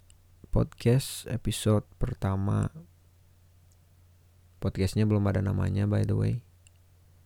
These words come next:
Sebenarnya udah kepikiran sih, udah sempet kepikiran pengen namain Monolog Podcast, cuman udah ada. Terus sempet kepikiran lagi namanya pengen Self Podcast, cuman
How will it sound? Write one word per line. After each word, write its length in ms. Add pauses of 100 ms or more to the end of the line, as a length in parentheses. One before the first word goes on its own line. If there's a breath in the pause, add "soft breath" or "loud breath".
(140)
Sebenarnya 720 (480)
udah 480 (240 loud breath)
kepikiran 480
sih, 80
udah 160
sempet 240
kepikiran 480
pengen 240
namain 560 (1120 soft breath)
Monolog 560
Podcast, 720
cuman 400 (560)
udah 240
ada. 320 (1040)
Terus 240
sempet 320
kepikiran 480
lagi 400
namanya 400
pengen 400
Self 400
Podcast, 720
cuman 400